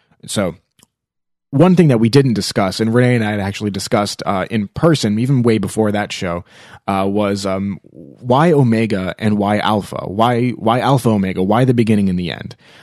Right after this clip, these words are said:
Um, and we discussed a little bit of this, but Ryan definitely hits it home in his comment, and I'm gonna read it right here. Ryan says, "I have an idea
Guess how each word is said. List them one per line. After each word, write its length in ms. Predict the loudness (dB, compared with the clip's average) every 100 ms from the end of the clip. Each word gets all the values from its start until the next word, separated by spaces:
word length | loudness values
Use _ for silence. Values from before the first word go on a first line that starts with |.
| -14
Um, 420 | -8 -6 -6 -10 -12 _ _ _ _ _ _ _ _ -4
and 100 | 0
we 80 |
discussed 400 | 0 2 2 2
a 20 | 0
little 160 | -2
bit 120 | -2
of 100 | -4
this, 160 | -4 -6
but 160 | -6 -4
Ryan 400 | -2 0 0 0
definitely 540 | -2 -2 -4 -4 -2
hits 240 | -2 0
it 60 | 0
home 240 | -2 -2
in 60 | -4
his 220 | -4 -4
comment, 400 | -4 -6 -4 -6
and 80 | -4
I'm 60 | -2
gonna 160 | -2
read 200 | -4 -4
it 60 | -4
right 220 | -6 -6
here. 320 | -8 -10 -12 _ _ _ -20 -20 -2
Ryan 380 | 2 4 2 2
says, 440 | 0 0 -2 -2
"I 120 | 2 4
have 80 |
an 80 | 4
idea 600 | 2 2 0 -2 -6 -10